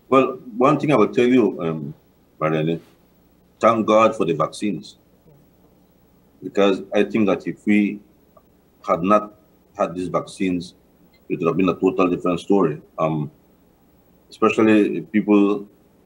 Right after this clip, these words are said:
that are in some way or other compromised, um, or have underlying conditions. I, for one, have suffered, uh, pneumonia twice. And so my condition, um,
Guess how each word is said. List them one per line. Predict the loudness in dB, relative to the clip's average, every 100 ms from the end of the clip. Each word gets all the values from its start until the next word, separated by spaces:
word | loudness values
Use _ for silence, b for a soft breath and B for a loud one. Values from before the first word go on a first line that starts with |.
| _ -4
that | -4 -2
are | 0 2 0
in | -4 -10
some | -4 0
way | 2
or | 2
other | 2 0 -2 _ _ _
compromised, | -12 -6 0 2 2 -4 -6
um, | -4 -4 -8 -14 _ _ _ _
or | 0 0
have | 2 0 0
underlying | -2 2 2 4 2 -2
conditions. | -4 -4 -4 -8 -10 _ _ _ _ -4
I, | 0 0
for | 0 0
one, | 2 2
have | -2 -2 -2 -4 _ -20 -10
suffered, | -8 -2 0 0
uh, | -2 -2
pneumonia | 0 2 2 2 0
twice. | -2 -4 -6 -20 _ _ _ _ -14
And | -8
so | -2 0
my | 2
condition, | 0 0 0 0 2 0
um, | 2 0 -2